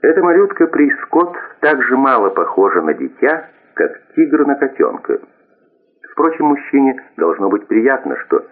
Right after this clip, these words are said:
его хотят проглотить». «Ты совершенно не права», — Питер нетерпеливо замотал головой.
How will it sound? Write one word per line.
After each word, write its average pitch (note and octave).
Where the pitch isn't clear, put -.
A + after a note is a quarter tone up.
его D2
хотят -
проглотить». D2
«Ты G#2
совершенно F#2
не E2+
права», — C2+
Питер D#2+
нетерпеливо D#2
замотал C#2
головой. -